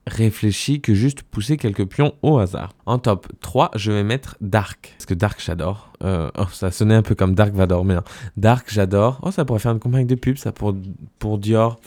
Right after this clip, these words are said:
Euh, non, voilà. Dark, j'adore le, le fait de remonter dans le temps.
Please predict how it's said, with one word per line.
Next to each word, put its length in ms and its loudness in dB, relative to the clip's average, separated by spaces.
Euh, 480 0
non, 140 0
voilà. 200 -2
Dark, 580 -2
j'adore 640 2
le, 220 4
le 160 2
fait 260 -2
de 80 0
remonter 380 -2
dans 140 -2
le 60 -4
temps. 400 2